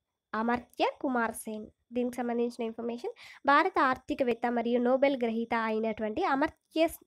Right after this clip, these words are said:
అమర్త్య కుమార్ సేన్కు సోషల్ సైన్సెస్ విభాగంలో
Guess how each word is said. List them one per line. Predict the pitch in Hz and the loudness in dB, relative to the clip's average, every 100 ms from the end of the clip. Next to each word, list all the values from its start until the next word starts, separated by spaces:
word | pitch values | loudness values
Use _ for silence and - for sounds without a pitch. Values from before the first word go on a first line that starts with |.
| _ _ - _ - | _ _ -20 _ -2
అమర్త్య | 247 285 - _ 339 | 2 2 0 _ 0
కుమార్ | 330 262 254 254 | 0 0 2 2
సేన్కు | - 240 220 - | 0 0 0 0
సోషల్ | 381 330 330 - 370 359 - - _ _ - | 2 4 4 2 2 2 0 -10 _ _ -4
సైన్సెస్ | 269 240 262 302 311 302 | 2 4 2 2 0 0
విభాగంలో | 240 226 226 226 226 226 - | -2 0 0 0 0 0 0